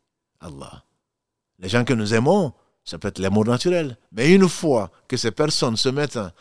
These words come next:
à faire ce qu'Allah déteste, on ne peut pas continuer à les aimer.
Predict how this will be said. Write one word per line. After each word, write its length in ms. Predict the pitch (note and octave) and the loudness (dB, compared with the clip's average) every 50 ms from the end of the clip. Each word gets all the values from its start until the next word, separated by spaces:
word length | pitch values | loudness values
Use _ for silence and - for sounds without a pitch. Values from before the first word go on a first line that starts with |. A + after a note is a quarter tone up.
| _ - | _ -6
à 140 | F#2 A2 A2 | -4 -4 -2
faire 220 | - - C3+ A#2 | 2 2 2 2
ce 120 | G#2+ - A#2+ | 2 0 -4
qu'Allah 300 | G2 A2+ G#2 G#2 G#2 F#2+ | -4 -4 -4 -4 -4 -6
déteste, 440 | F2+ C3 C3+ - F#3+ F3+ - - F3+ F3 - - - - | -6 -6 -2 0 0 0 0 -4 -8 -8 -10 -12 -18 -12
on 100 | - G2+ | -8 -6
ne 80 | G2 G2 | -6 -6
peut 200 | F#2 - D3 D3 | -4 -4 -6 -6
pas 200 | - - B2+ G#2 | -4 -6 -8 -8
continuer 380 | - - G2+ - - A2 G2+ | -6 -10 -12 -10 -8 -10 -8
à 20 | F2 | -8
les 180 | E2+ E2+ E2 | -8 -10 -10
aimer. 220 | F2 F2+ F#2 F2+ | -10 -10 -12 -14